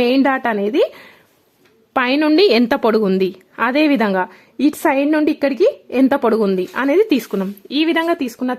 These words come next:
తర్వాత ఇటొక వన్ ఇంచు, ఇటొక వన్ ఇంచు ఉంచేసుకోవాలి. ఈ విధంగా వన్, వన్ ఇంచు ఉంచేసి ఇలా కలిపేసుకున్నారనుకోండి, ఇది వచ్చేసి మనకి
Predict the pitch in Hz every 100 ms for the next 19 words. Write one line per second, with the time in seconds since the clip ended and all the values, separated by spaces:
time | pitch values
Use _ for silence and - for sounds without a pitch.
0 | 214 214 214 208 359 233 285 285 277 233
1 | 240 254 381 330 247 240 220 233 247 247
2 | 220 220 185 - 208 - - _ _ _
3 | _ 254 277 277 302 254 233 240 254 240
4 | 233 214 208 208 339 508 - _ - 226
5 | 254 240 214 214 220 214 202 190 185 190
6 | 185 185 190 _ _ _ - 285 262 247
7 | 233 285 233 247